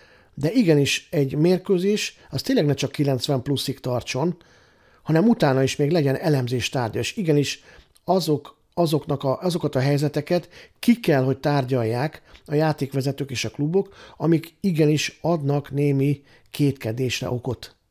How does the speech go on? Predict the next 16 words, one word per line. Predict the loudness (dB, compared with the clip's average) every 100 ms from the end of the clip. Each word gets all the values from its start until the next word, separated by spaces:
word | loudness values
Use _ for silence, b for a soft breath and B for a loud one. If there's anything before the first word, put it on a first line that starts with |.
| _ _ _ _ _
Tehát | -10 -2
ezt | -2 -2 0
mindenféleképpen | 2 4 4 2 -2 -2 -2 0
meg | 0 -2
kell | -2 -4
adni | 0 -2 -2 B B B
a | -2
lehetőséget | 2 2 0 -2 -2 -6 -6
is. | -2
Ne | -2
csak | -2 -2
ennyivel | 0 0 -2
tudjunk | -4 -2 -2 -2
le |
egy | -2
meccset, | -2 -2 -4 -4